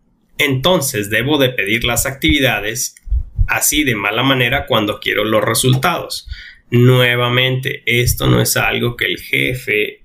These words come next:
haga o piense conscientemente. Esto es una respuesta automática del cerebro que la procesa a manera tan veloz que es inconsciente.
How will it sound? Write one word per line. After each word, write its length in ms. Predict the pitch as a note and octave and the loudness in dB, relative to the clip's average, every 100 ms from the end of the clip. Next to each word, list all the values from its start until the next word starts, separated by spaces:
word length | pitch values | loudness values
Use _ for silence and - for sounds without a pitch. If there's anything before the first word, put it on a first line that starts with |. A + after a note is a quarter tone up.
| - - | -6 -2
haga 560 | C#3+ C#3+ B2 G#2+ G#2 | 0 0 -2 -2 -2
o 180 | G2+ - | -4 -4
piense 400 | A#2+ A2+ A2+ C3 | -2 -2 -2 -2
conscientemente. 1120 | A#2 - A2+ G#2 - C3 C3+ B2+ - - - - | -2 -2 -2 -2 0 2 2 0 -4 -14 -18 -8
Esto 400 | B2 A#2+ - B2 | -4 -2 -2 -2
es 80 | B2 | 0
una 200 | A#2 A2+ | 2 0
respuesta 440 | - - A2+ - | -2 -4 -2 0
automática 580 | B2 A2+ G#2+ A2 - A2+ | -2 0 -2 -2 -2 -4
del 120 | G#2 | -4
cerebro 480 | - A2 A2+ B2 B2 | -2 -2 -2 -2 -2
que 80 | A2 | -2
la 180 | G#2 - | -4 -6
procesa 600 | - - B2+ B2+ C#3+ - - - - _ - | -4 0 0 2 -2 -4 -16 -20 -20 _ -2
a 160 | B2+ | 0
manera 540 | B2 A#2 A#2 A#2 A2+ - | 2 2 2 0 -4 -4
tan 320 | A#2 B2+ C3 | -4 0 0
veloz 440 | A#2+ G#2+ A2 A#2+ - | 0 0 0 0 0
que 200 | G#2+ G#2+ | -2 0
es 120 | - | -2
inconsciente. 840 | A2+ A2 A2+ A2+ C#3 C3 C3 | 0 2 2 2 2 2 0